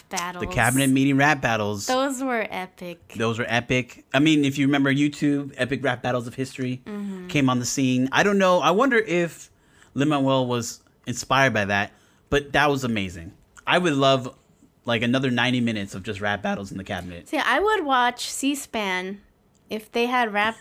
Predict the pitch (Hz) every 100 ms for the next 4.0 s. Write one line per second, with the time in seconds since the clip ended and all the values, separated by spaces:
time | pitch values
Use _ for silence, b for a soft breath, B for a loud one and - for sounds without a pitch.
0 | - 190 190 180 180 170 139 143 156 143
1 | - 135 139 220 233 262 294 196 254 311
2 | 269 277 - 247 240 262 262 233 233 220
3 | 214 202 156 202 214 - 143 - -